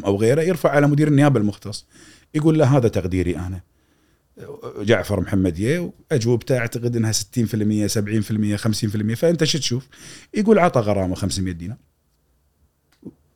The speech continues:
عطى إخلاء سبيل، عطى تعهد، عطى ألف دينار، عطى عشرة آلاف دينار، طلع بضمان اسمه". سلطة تقديرية.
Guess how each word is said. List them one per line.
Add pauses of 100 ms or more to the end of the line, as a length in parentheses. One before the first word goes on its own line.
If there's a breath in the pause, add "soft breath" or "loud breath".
(100)
عطى
إخلاء
سبيل، (160)
عطى
تعهد، (540 soft breath)
عطى
ألف
دينار،
عطى
عشرة
آلاف
دينار، (200)
طلع
بضمان
اسمه". (720)
سلطة
تقديرية.